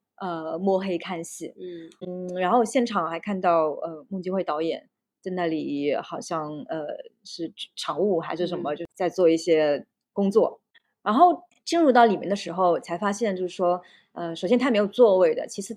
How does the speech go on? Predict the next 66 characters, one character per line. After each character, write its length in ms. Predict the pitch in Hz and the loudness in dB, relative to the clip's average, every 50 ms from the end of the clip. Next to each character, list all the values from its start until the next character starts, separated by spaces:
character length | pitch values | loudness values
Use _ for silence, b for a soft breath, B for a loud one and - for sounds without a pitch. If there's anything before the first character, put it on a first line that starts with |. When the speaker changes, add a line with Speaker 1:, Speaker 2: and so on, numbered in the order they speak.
| - - | -12 -6
Speaker 1:
它 100 | - 247 247 | -4 -4 -2
是 160 | - - 214 | 0 0 0
一 140 | 180 175 175 | 0 0 0
个 240 | 196 196 180 170 170 | 0 2 2 0 0
户 180 | - - 285 | 0 2 4
外 320 | 262 233 185 165 156 147 B B B B B B _ | 4 6 4 4 0 -2 B B B B B B _
进 160 | - 277 254 | 0 2 4
入 160 | 233 240 208 180 | 6 4 4 2
式 200 | - - 190 165 | 0 -4 -4 -4
的 400 | 170 160 156 151 - 71 - 202 | -4 -4 -4 -4 -4 -6 -8 -8
戏 160 | - - 175 | -8 -8 -6
剧。 260 | 185 175 147 - - _ _ _ _ _ - | -4 -4 -4 -4 -8 _ _ _ _ _ -2
看 140 | - 330 311 | 0 2 4
了 80 | 294 277 | 4 4
不 140 | 302 330 262 | 2 2 2
久 180 | 226 175 233 | 2 2 0
之 140 | 226 202 202 | 0 -2 -2
后， 500 | 196 226 247 226 208 190 180 - - _ _ - | 2 4 6 6 6 6 4 0 -4 _ _ -6
马 180 | - 180 156 | -4 -4 -4
上 280 | 170 - 269 247 220 196 | -2 0 0 0 2 0
就 100 | 226 220 | 0 0
回 180 | 220 185 170 208 | 0 2 2 2
忆 20 | 233 | 2
起 160 | - - 180 | 0 -4 -4
了 220 | 160 160 165 165 | -4 -2 -2 -2
我 80 | 160 156 | -4 -6
们 160 | 151 151 156 | -8 -10 -12
前 200 | - - 170 208 | -10 -8 -8 -6
几 140 | 233 233 202 | -6 -6 -6
年 300 | 165 143 147 139 143 196 | -6 -6 -8 -8 -10 -10
看 260 | - - 214 180 170 | -6 -6 -4 -4 0
过 140 | 165 170 156 | 0 2 2
的 100 | 151 151 | 2 0
一 80 | 156 | -2
部， 320 | 156 - 165 165 160 156 156 B B B B B B | -4 -2 -2 0 0 0 -2 B B B B B B
呃， 180 | - 165 170 160 | -8 -6 -6 -6
经 220 | - - 247 247 254 | -2 2 2 4 4
典 320 | 247 196 156 127 202 - - _ - - | 4 2 0 0 -4 -12 -16 _ -20 -8
进 120 | - 220 196 | -4 -2 0
入 100 | 185 180 | 0 -2
戏 220 | 180 - 196 180 170 | -2 -2 -4 -4 -4
剧 120 | - 185 | -6 -8
作， 320 | 165 - 175 156 151 156 | -4 -2 -2 -2 -2 -2
就 140 | 160 - 190 | -4 -6 -6
是 320 | 175 - - 170 165 165 165 | -6 -4 -4 -2 0 0 0
《Sleep 300 | 165 - 214 220 226 - _ | -2 -2 -2 -4 -4 -4 _
No 180 | - 202 202 202 | -4 -2 0 0
More》， 320 | 202 196 196 190 170 - - - b b b - - | 2 4 4 4 4 2 0 -4 b b b -10 -4
两 240 | - 185 170 165 | -2 -2 0 0
个 140 | 165 180 175 | 2 2 2
就 100 | 180 180 | 2 0
立 160 | 175 196 214 | 2 2 2
马 140 | 202 151 110 | 4 2 2
就 80 | 160 185 | 0 -2
反 180 | 180 170 139 160 | -2 -4 -4 -2
应 60 | 175 | 2
过 100 | 165 165 | 2 2
来， 100 | 147 - | 2 2
哦， 360 | - - 233 262 269 254 196 175 | 2 2 2 2 2 0 -2 -2
原 140 | 180 180 | -2 -2
来 100 | 190 196 | -2 -2
是 140 | 202 - 220 | -4 -4 -2
那 160 | 202 214 247 | 0 2 2
个， 160 | 208 202 196 - _ _ _ _ _ - | 2 2 0 -2 _ _ _ _ _ -4
那 120 | 254 233 196 | -2 -2 0
个， 260 | 190 180 165 160 | 2 0 0 0